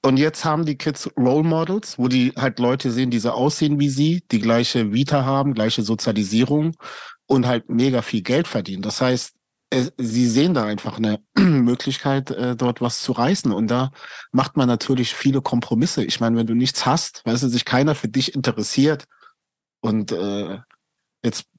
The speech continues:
kannst du was und Leute hören dir zu und so weiter. Du hast jetzt die Möglichkeit, hier einen Deal zu bekommen. Du guckst da niemals drauf, was da steht.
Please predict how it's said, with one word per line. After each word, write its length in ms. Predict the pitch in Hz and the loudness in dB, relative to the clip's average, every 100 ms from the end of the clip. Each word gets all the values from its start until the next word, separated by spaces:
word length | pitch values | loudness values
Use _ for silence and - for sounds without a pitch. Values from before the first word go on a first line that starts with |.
| _ _ _ - | _ _ _ -4
kannst 360 | 135 160 - | 0 0 2
du 100 | 143 | 2
was 240 | 135 143 131 | 2 0 0
und 80 | 113 | 0
Leute 300 | 123 131 117 | 0 0 0
hören 180 | 127 | 0
dir 120 | 120 110 | 0 -2
zu 360 | - 139 156 | 0 2 2
und 100 | 123 | 0
so 60 | 117 | 0
weiter. 220 | 120 - | 0 0
Du 80 | 120 | 0
hast 120 | 127 | 0
jetzt 180 | 123 - | -4 0
die 60 | 113 | 2
Möglichkeit, 640 | 131 - 127 - 117 - | 2 0 -4 -2 -2 0
hier 220 | 120 117 | 2 2
einen 140 | 107 107 | 0 0
Deal 260 | 120 165 | 2 2
zu 160 | - 120 | 2 -2
bekommen. 380 | 113 - 127 117 | -2 0 -2 -2
Du 80 | |
guckst 380 | - 135 135 - | -2 -2 -4 -4
da 80 | 98 | -4
niemals 600 | 90 104 131 113 95 - | -2 0 2 2 -2 -6
drauf, 380 | 101 101 135 - | -2 2 2 0
was 160 | 98 | -4
da 100 | - | -4
steht. 480 | 95 - 98 127 101 | -4 -4 -2 -2 -4